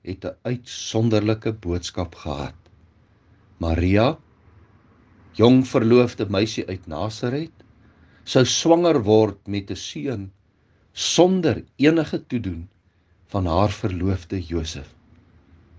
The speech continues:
Haar swangerskap sou gebeur deur die Heilige Gees wat oor haar sou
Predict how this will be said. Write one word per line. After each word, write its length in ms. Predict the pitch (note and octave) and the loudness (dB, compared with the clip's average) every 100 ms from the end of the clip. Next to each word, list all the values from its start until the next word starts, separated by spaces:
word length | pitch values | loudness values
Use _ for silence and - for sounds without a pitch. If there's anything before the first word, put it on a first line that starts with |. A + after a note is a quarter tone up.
| - - | -20 -12
Haar 180 | C#2+ | -8
swangerskap 840 | - - C3 E3 E3+ - - E2+ E2 _ _ _ _ _ _ _ _ _ | -6 2 2 2 0 -8 -10 -10 -10 _ _ _ _ _ _ _ _ _
sou 280 | - B2 A#2 | 4 4 4
gebeur 680 | - F2 G#2+ A#2 C3 B2 G#2+ | 0 -4 2 6 6 4 0
deur 240 | A2+ G#2+ | -2 0
die 140 | G#2 F2 | -2 -2
Heilige 460 | G#2 C3 C3+ C#3+ | 0 -2 -6 -12
Gees 400 | - - C#3+ D3 | -12 -2 -2 -2
wat 160 | D#3+ D3 | -6 -6
oor 140 | C#3+ C3 | -4 -4
haar 160 | C3+ | -6
sou 180 | - | -8